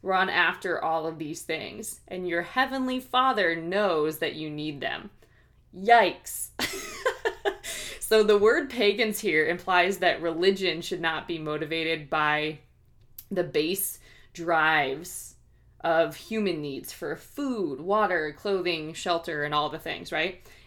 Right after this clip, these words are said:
God's number one priority for mankind is that we discover,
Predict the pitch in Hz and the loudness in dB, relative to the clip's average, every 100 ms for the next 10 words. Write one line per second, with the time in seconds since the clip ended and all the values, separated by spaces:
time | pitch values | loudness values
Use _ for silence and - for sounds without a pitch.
0 | - 165 196 202 190 196 190 202 226 233 | -6 4 6 6 4 0 2 2 2 4
1 | 220 208 202 196 185 170 175 202 208 165 | 4 4 0 0 -2 0 -2 -4 -6 -8
2 | 160 160 160 - - 233 165 147 156 165 | -6 -8 -8 -12 -6 -2 -2 -2 -4 -2
3 | 165 170 165 156 160 - - 180 185 196 | -2 -2 -6 -6 -6 -8 -4 0 0 0
4 | 247 320 359 | 0 0 -4